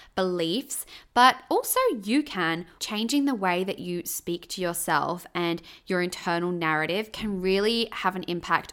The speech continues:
over time, especially when you do this consistently. So try and be aware of your self-talk, your negative self-talk, and catch yourself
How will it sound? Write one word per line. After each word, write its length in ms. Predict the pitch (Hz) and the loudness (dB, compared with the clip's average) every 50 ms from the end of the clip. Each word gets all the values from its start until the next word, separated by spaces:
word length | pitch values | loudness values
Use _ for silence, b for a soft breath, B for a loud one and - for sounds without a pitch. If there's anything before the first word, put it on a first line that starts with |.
| - | -4
over 240 | 170 170 165 160 165 | -2 -2 -2 -2 -4
time, 400 | 160 - - 160 156 151 156 160 | -8 -6 -4 -2 -2 -2 -2 -4
especially 420 | 175 - - 175 170 - - 180 180 | -6 -6 -6 -6 -4 -4 -4 -4 -2
when 140 | 175 175 | -2 -2
you 80 | 170 170 | -2 -4
do 120 | 165 165 | -4 -4
this 220 | 160 165 165 165 165 | -4 -4 -4 -4 -6
consistently. 920 | - - 180 170 160 - 160 156 - - 175 - - 165 170 180 233 262 B B B B B B B | -8 -10 -8 -8 -6 -6 -6 -6 -6 -6 -6 -6 -4 -4 -2 -2 -2 -2 B B B B B B B
So 480 | - - - 220 196 196 196 202 196 - - _ _ _ | -4 0 2 4 6 6 6 4 2 -2 -8 _ _ _
try 340 | - - - 240 233 240 269 | -6 0 4 6 6 8 8
and 160 | 311 349 349 | 6 6 4
be 180 | 320 302 294 285 | 4 4 4 4
aware 440 | - - 185 185 175 175 180 180 - | 2 2 2 2 4 4 4 4 2
of 180 | - 180 175 - | 2 -2 -2 -2
your 460 | 185 180 175 170 170 170 170 165 - | -2 0 2 2 2 2 0 0 -2
self-talk, 800 | - - - 165 165 165 - - - - 143 113 - - - - | -4 -2 -2 -2 -2 -4 -8 -10 -8 -6 -4 -4 -6 -6 -6 -4
your 100 | 180 170 | -2 -2
negative 400 | 175 175 170 170 185 185 175 170 | 0 0 -2 -2 -2 -2 -2 -4
self-talk, 640 | - - 170 160 156 - - - - 160 156 - | -2 -2 -2 -2 -2 -4 -8 -4 -4 -4 -4 -4
and 100 | 170 170 | -6 -8
catch 260 | - - 185 - - | 2 2 2 2 2
yourself 400 | - 233 226 - 220 208 214 214 | -2 -4 0 2 2 2 0 0